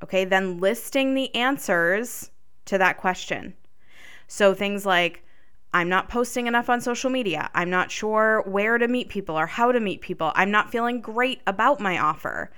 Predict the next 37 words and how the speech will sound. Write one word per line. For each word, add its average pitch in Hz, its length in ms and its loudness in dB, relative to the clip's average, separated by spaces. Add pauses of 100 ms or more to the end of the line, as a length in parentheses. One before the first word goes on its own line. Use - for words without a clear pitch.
(500)
And 208 140 4
then 220 80 0
we're 247 100 4
gonna 262 220 0
turn 226 400 -4
these 196 260 -2
back 190 400 2
into 247 240 -2
questions 226 1040 -2 (480)
and 196 240 0
answer 196 360 -2
them 202 180 -2
again. 175 600 -4 (500)
So - 180 -2
let's 233 280 2
take 285 180 2
that 240 180 2
first - 680 -2 (180)
example. 160 640 -4 (800)
So - 120 -2
we 196 100 0
started 233 360 4
off, 180 400 6
"I'm 196 160 4
not 233 180 4
getting 226 240 0
enough 196 280 0
new 190 100 -4
customers. 175 840 -6 (720)
Why 202 380 6
am 269 200 4
I 196 80 6
not 175 220 4
getting 170 240 -2
enough 160 260 -2
new 160 140 -6
customers? 160 880 -6